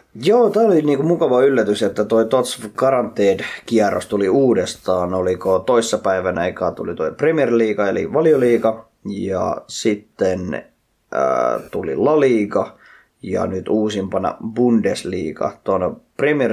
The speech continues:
Leaguean mä tein itse. Siinäkin kävi hyvä tuuri, sai Riyad Mahrezin. <laughs> Ää, siellä on paljon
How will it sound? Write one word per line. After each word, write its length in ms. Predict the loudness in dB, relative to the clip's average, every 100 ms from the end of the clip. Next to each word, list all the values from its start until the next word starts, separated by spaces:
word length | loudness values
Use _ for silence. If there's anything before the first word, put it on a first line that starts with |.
| -2
Leaguean 320 | -4 -6 -8
mä 60 | -10 -4
tein 320 | 2 2 2
itse. 460 | 0 -2 -2 -2 -4 -12
Siinäkin 540 | -6 -4 -4 -2 -2
kävi 320 | 0 -2 0
hyvä 220 | 2 2
tuuri, 340 | 0 2 2 2
sai 300 | 0 0 0 -2
Riyad 260 | 0 0 -2
Mahrezin. 720 | -2 0 2 2 2 0 0 -6 -16 -14 -14 -16 -18
<laughs> 640 | -20 -20 -20 -18 -10 -6
Ää, 280 | -2 -2 0
siellä 240 | 0 -2
on 80 | 0
paljon 280 | 0 0